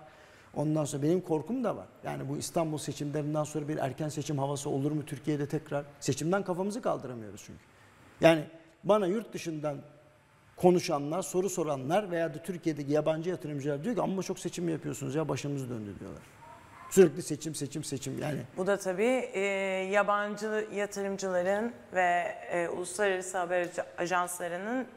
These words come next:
Speaker 2: endişelerine sebep oluyor.
Speaker 1: Şöyle bir endişeleri sebep oluyor.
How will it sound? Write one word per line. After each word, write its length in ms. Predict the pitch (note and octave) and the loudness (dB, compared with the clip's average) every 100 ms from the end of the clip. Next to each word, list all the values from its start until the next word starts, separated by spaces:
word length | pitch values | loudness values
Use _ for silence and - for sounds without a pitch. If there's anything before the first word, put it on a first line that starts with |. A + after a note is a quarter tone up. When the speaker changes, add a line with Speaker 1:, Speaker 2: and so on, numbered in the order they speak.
| - | -4
Speaker 2:
endişelerine 680 | G3+ G#3 - G#3 G3 G3 F#3+ | -2 -2 -2 0 2 0 -2
sebep 360 | F3 D3 D3 | -4 -4 -4
oluyor. 320 | C#3 C#3 C3+ C#3 | -2 -2 -4 -4
Speaker 1:
Şöyle 380 | - F#4 D#4+ | 4 6 8
bir 100 | F#3+ | 6
endişeleri 400 | E3 C#3+ D3 C#3+ | 4 2 -2 -4
sebep 220 | B2+ C3 | -2 -4
oluyor. 60 | B2 | -2